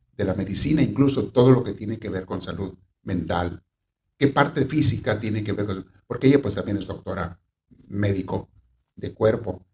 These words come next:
pero su especialidad en psiquiatría. Entonces, es muy, muy importante lo que nos está dando. Estoy buscando en otras fuentes, en otros lugares también, qué recursos tienen ellos para enseñarnos,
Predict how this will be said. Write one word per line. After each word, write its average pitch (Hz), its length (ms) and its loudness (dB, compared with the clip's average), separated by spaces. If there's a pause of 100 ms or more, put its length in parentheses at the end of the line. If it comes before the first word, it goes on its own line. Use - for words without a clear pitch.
(200)
pero 104 200 0
su - 140 -4
especialidad 92 540 0
en 85 80 -2
psiquiatría. 87 680 -6 (500)
Entonces, 104 360 2
es 117 100 -4
muy, 147 280 8
muy 127 240 2
importante 104 540 0
lo 104 120 -4
que 101 60 -10
nos 90 140 -8
está 92 120 -8
dando. 117 400 -2 (380)
Estoy 123 240 4
buscando 139 440 4
en 131 60 6
otras 127 300 4
fuentes, 139 540 4
en 113 100 -4
otros 117 200 -6
lugares 104 520 -2
también, 104 460 -2 (340)
qué 127 100 0
recursos 143 560 -2
tienen 123 260 -2
ellos 107 300 -4
para 95 180 -6
enseñarnos, 92 800 -2